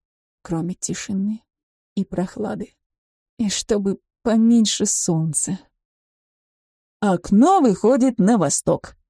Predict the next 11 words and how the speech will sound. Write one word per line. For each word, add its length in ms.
Если 380
вы 320
ранняя 540
пташка, 560
сможете 580
видеть, 360
как 220
солнце 480
встает 480
над 200
лесом. 440